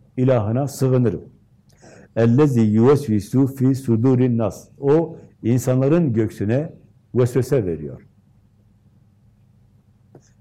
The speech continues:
"Minel cinneti vel nas." Bu şeytanlar, bu vesvese verenler hem cinlerden şeytanlardır, hem insanlardan olan şeytanlardır.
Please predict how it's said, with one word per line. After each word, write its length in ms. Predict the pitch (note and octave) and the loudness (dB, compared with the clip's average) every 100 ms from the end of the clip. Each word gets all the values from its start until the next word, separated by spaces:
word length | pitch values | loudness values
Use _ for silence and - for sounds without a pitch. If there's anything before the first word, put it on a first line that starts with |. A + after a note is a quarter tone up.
| - | -6
"Minel 440 | A2+ C#3 C3+ G#2+ G2 | 0 2 2 0 -2
cinneti 720 | C#3 C#3 A#2 - B2+ C3 A#2 | -2 0 -2 -4 -4 -2 -2
vel 240 | A2+ G2 | -2 -2
nas." 320 | F#2 D#2 - _ _ _ _ _ - - _ - | -6 -10 -16 _ _ _ _ _ -20 -20 _ 0
Bu 120 | D#3 | 0
şeytanlar, 680 | B2 A#2+ - G2 G2+ C3 C3 A#2+ | 2 -2 -2 -2 0 -2 -4 -2
bu 180 | B2+ | 2
vesvese 480 | A#2+ A#2 A2+ - D#3 | 2 0 -2 0 0
verenler 500 | A2 G2+ G2 A2 D3 - - _ | 2 0 0 0 -2 -4 -20 _
hem 300 | C3 D3+ G#2 - - - _ _ _ _ - G#2 | -4 -2 -2 -8 -18 -20 _ _ _ _ -8 -2
cinlerden 520 | A#2+ B2 A#2 A2 E3 | 0 2 2 0 -2
şeytanlardır, 920 | E3 G#2+ G2+ G#2 G2+ G2+ G#2 D3+ F#3 - _ | -2 -4 -4 -4 -2 -2 -2 -4 -6 -16 _
hem 300 | A2+ D3+ D#3+ - | -6 -6 -6 -10
insanlardan 720 | G#2 G#2 B2 A#2+ B2+ D3 B2+ - | -8 -4 -2 0 0 -2 -4 -6
olan 220 | G2 G2 F#2 | -6 -6 -4
şeytanlardır. 840 | G2 F2 F#2 F2 E2 C#2+ - | -6 -6 -6 -4 -6 -8 -16